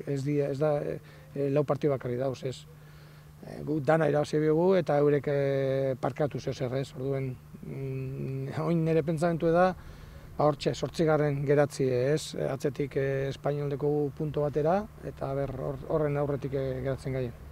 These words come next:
Bihar, bihar, eh, deialdiaz, eh, bueno,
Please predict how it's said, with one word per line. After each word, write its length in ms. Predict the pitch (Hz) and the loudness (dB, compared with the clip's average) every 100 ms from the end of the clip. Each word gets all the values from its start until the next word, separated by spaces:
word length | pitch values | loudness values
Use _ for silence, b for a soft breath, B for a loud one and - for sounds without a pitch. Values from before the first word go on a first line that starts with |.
| - - - - - - | -16 -18 -18 -18 -12 -2
Bihar, 240 | 151 175 156 | 4 6 6
bihar, 300 | 175 196 185 - | 4 4 2 0
eh, 200 | 165 156 | 0 2
deialdiaz, 560 | 151 156 160 185 202 - | 4 4 6 4 4 4
eh, 460 | 151 147 143 143 135 | 6 6 4 4 4
bueno, 240 | 160 | 2